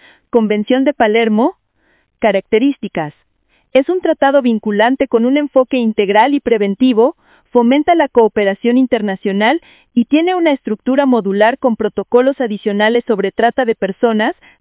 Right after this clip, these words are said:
tráfico de migrantes y tráfico de armas. Tipologías delictivas. Penaliza el blanqueo de dinero, la corrupción y la obstrucción a la justicia.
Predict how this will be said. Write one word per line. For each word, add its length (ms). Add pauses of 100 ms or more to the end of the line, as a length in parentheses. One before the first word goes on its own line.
tráfico 420
de 120
migrantes 580 (280)
y 120
tráfico 480
de 100
armas. 420 (680)
Tipologías 680
delictivas. 680 (580)
Penaliza 540
el 80
blanqueo 460
de 120
dinero, 480
la 140
corrupción 720
y 80
la 160
obstrucción 580
a 60
la 140
justicia. 680